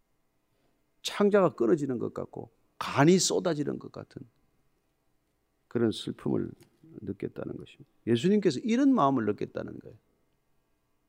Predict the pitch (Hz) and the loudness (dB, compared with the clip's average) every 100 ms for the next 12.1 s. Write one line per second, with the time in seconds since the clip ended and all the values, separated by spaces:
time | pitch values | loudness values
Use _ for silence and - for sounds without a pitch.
0 | _ _ _ _ _ _ _ _ _ _ | _ _ _ _ _ _ _ _ _ _
1 | _ _ _ _ _ _ _ _ _ _ | _ _ _ _ _ _ _ _ _ _
2 | _ _ _ _ _ - 269 262 - 302 | _ _ _ _ _ 4 8 10 12 12
3 | 285 226 208 226 135 123 151 247 - 330 | 12 10 8 8 6 4 2 2 6 8
4 | 269 240 165 135 180 320 330 262 180 - | 10 10 10 10 12 12 12 10 8 6
5 | 156 123 107 110 90 82 - - _ _ | 4 4 4 2 0 -6 -12 -16 _ _
6 | 113 120 117 113 90 - _ _ _ _ | 0 2 4 2 -2 -14 _ _ _ _
7 | _ _ _ _ _ _ _ _ _ 233 | _ _ _ _ _ _ _ _ _ 10
8 | 311 262 254 240 220 226 170 156 156 139 | 10 12 10 8 8 8 8 6 6 6
9 | 113 - - 165 - 110 95 117 131 127 | 4 -2 -12 -16 -12 -10 -10 -4 -4 0
10 | 143 113 95 123 123 110 101 101 196 214 | 2 2 2 -2 -2 -4 -4 -4 -6 -10
11 | - _ _ _ _ 208 240 254 214 196 | -16 _ _ _ _ -2 2 2 4 4